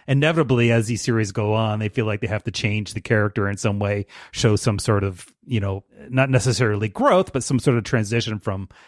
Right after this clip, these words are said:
from A to B. And, you know, if you got somebody who is energetic and frantic, well, then usually <laughs> the way they go to show change is gonna be darker. And it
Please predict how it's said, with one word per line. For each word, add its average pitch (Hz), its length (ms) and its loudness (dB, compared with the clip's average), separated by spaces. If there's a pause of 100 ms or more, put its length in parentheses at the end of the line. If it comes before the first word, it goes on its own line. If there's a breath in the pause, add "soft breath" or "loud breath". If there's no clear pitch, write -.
(140 soft breath)
from 120 220 0
A 127 180 4
to 101 80 -6
B. 143 400 0 (380 soft breath)
And, 110 800 0
you 120 100 -2
know, 110 220 0
if 110 140 -4
you 127 60 -2
got 123 280 0
somebody 113 460 2
who 113 300 2
is 113 540 -2 (440 soft breath)
energetic 120 760 2
and 107 340 -4
frantic, 151 640 0
well, 110 160 -2
then 110 260 -2
usually 117 320 0
<laughs> 120 40 -2
the 113 120 -4
way 127 240 0
they 104 180 -2
go 107 220 -2
to 101 120 -8
show 104 260 -4
change 147 540 0 (340 loud breath)
is 113 180 2
gonna 107 240 2
be 104 280 -2
darker. 104 600 0
And 104 600 -4
it 117 160 -8